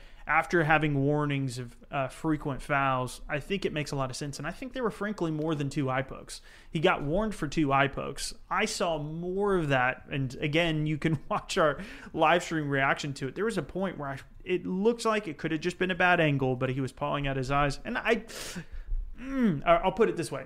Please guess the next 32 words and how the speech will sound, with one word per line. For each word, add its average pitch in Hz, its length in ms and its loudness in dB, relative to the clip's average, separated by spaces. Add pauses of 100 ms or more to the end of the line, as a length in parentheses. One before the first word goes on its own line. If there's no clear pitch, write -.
(120)
It 165 220 -2
looked 160 300 0 (120)
bad. 135 380 -2 (300)
That 170 280 4
is 170 120 0
the 165 100 2
wording 156 380 2
I 135 120 6
will 131 160 0
use. 131 380 0
It 156 140 0
looked 151 240 0 (100)
really, 139 420 2
really 135 460 4
bad. 139 420 0
And, 139 260 -4
uh, 147 40 -6
on 147 240 -2
top 147 240 -2
of 135 100 -8
him 139 200 -4
missing 135 300 -4
weight 160 200 2
earlier 156 320 2
this 143 180 -4
year, 143 340 2 (300)
it 147 60 0
was 147 200 4
a 151 60 2
really 143 300 2
bad 127 360 -2
look. 143 280 -2